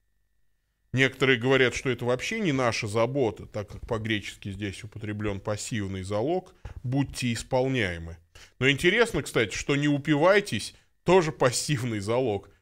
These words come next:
"не будьте неупиваемы". Но это, значит ли это, что мы не должны приложить каких-то уси-, усилий? Ведь каждый упивается сам,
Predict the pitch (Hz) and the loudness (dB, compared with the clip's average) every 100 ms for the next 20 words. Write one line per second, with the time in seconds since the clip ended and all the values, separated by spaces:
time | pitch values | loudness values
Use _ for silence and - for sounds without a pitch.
0 | _ 123 131 160 135 - 127 131 123 139 | _ -4 0 -2 -2 -4 -2 0 0 0
1 | 127 135 117 90 87 98 120 110 110 107 | 2 4 2 0 -6 -4 -2 -4 -6 -2
2 | 165 165 - 123 104 - - - 107 110 | -2 -2 -4 -2 -2 -6 -12 -8 -6 -6
3 | 107 110 110 107 98 98 95 101 95 92 | -4 -4 -4 -4 -8 -6 -4 -4 -4 -10
4 | _ - _ _ 110 117 107 113 117 - | _ -20 _ _ -6 -6 -6 -6 -6 -6
5 | 113 98 90 98 - 90 82 87 92 139 | -6 -4 -4 -6 -8 -8 -10 -12 -6 -2
6 | 143 123 107 101 110 123 107 - 110 - | 0 0 -6 -4 0 2 0 -2 -8 -4
7 | 160 151 | -4 -4